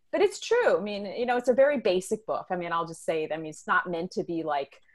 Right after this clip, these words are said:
s-, it's not five, you know, six hundred pages of, of business case studies and strategies and so forth, but it, it really does just kind of jolt you and make you think,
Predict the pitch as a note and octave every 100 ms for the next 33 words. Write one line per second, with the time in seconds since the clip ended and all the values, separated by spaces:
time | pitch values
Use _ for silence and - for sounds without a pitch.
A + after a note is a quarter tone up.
0 | _ _ - - - - C#3 F#3 G3 B2+
1 | - E3 C#3+ E3 F#3 C#3 D#3+ - - A#3+
2 | E3+ D4 B3 G#3+ G3 F3+ F3+ F3 E3 -
3 | - D#3 D#3 - _ A#3+ A#3+ A3 G3+ -
4 | C4 A#3+ - A#3 G#3 G3+ F3 F3 - G#3
5 | G3+ F#3 F#3 E3+ E3 E3+ E3+ E3 _ _
6 | _ - A#3 - C#4+ D4+ D4+ F#4 G#4+ A#3+
7 | A3 A#3 G#3+ G#3+ - A#3 F3+ F3+ _ _
8 | - F3 G3 G#3+ G#3+ G#3 F#3 E3+ F3 F3
9 | E3+ F3 D#3+